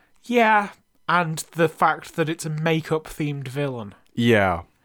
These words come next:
Speaker 1: Because girls. Uh, but the other major ones seem to be a cheese-loving millionaire called Clive Hedgemorton Smythe and his butler Bennington.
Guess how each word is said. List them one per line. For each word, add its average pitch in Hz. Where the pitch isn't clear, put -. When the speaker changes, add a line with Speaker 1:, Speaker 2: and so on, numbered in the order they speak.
Speaker 1:
Because 135
girls. 120
Uh, 170
but 185
the 175
other 226
major 170
ones 160
seem 185
to 190
be 165
a 160
cheese-loving 233
millionaire 151
called 151
Clive 214
Hedgemorton 185
Smythe 185
and 156
his 156
butler 175
Bennington. 139